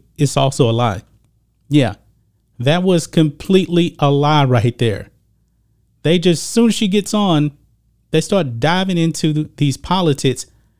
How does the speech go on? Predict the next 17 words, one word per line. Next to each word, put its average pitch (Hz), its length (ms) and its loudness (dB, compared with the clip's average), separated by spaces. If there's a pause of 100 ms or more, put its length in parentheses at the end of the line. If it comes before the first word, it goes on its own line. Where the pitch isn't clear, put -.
(120)
And 120 80 -4
I 170 80 0
would 202 120 0
actually 131 280 -4
challenge, 135 400 -2
uh, 117 100 -2
Dan 120 280 -2
Le 139 120 -2
Batard 117 320 -2
to - 120 -4
actually 120 200 -2
go 117 180 0
on 110 300 -2 (640)
with, 120 120 -2
like, 117 220 -4
a, 113 140 -2
uh, 104 200 -4